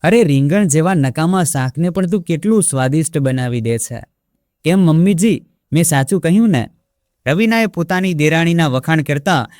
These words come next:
પોતાની સાસુ તરફ જોઈને કહ્યું. તો વિમલાજી પણ હસતા બોલ્યા, "તું સાચું કહે છે, મોટી વહુ,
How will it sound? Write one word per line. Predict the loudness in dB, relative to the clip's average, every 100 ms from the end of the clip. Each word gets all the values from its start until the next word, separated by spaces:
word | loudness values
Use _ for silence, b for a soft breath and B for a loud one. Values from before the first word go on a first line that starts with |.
| b
પોતાની | -6 -2 -2 -2
સાસુ | -2 -2 -4
તરફ | -2 -2 -2
જોઈને | 0 0 -2
કહ્યું. | -4 -4 -6 -10 _ _ _ _ -8
તો | -2
વિમલાજી | 0 2 2 0
પણ | -4 -2
હસતા | -2 -4 -4 -2
બોલ્યા, | 0 0 0 -2 -8 _ _ _ -4
"તું | 0
સાચું | 0 0 0
કહે | 2 0 0
છે, | -2 -6 -8 _ _
મોટી | -4 0 0
વહુ, | 2 2 0